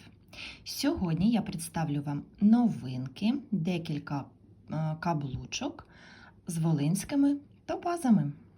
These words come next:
Перша каблучка з трьома волинськими топазами в шикарній якості.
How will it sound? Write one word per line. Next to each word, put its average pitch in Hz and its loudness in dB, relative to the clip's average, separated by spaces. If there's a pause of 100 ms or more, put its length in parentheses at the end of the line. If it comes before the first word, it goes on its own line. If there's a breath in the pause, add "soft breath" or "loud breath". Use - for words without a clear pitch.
(920 loud breath)
Перша 226 4
каблучка 151 -4
з - -6
трьома 208 6
волинськими 160 0 (160)
топазами 143 -2 (1300 loud breath)
в - -12
шикарній 151 0
якості. 139 -4